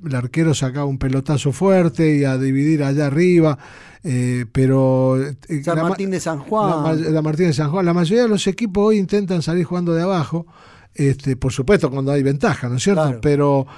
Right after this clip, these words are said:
Speaker 1: eh, es una línea de, de técnicos jóvenes que
Speaker 2: Está cambiando un poquito
Speaker 1: incluso
Speaker 2: el estilo.
Speaker 1: es, porque también ven lo que vos nombraste al principio, a Barcelona, esos equipos que intentan,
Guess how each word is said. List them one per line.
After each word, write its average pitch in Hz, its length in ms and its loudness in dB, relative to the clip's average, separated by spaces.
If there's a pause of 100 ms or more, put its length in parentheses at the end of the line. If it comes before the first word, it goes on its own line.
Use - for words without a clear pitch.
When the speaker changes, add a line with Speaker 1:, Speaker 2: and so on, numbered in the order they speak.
(240)
Speaker 1:
eh, 151 300 6
es 170 140 2
una 196 220 4
línea 202 420 2
de, 160 180 4
de 147 140 2
técnicos 175 600 0
jóvenes 196 500 2
que 135 280 0
Speaker 2:
Está 185 300 -6
cambiando 190 540 0
un 120 40 -10
poquito 139 220 -4
Speaker 1:
incluso 226 480 2
Speaker 2:
el 170 80 -2
estilo. 180 200 -6
Speaker 1:
es, 165 60 -10
porque 175 300 -2
también 233 320 0
ven 226 160 4
lo 180 140 0
que 143 420 -4
vos 147 200 -6
nombraste 160 400 -2
al 135 80 -4
principio, 139 580 -2
a - 20 -4
Barcelona, 151 680 -4
esos 156 180 -2
equipos 156 360 -4
que 123 100 -6
intentan, 135 600 -2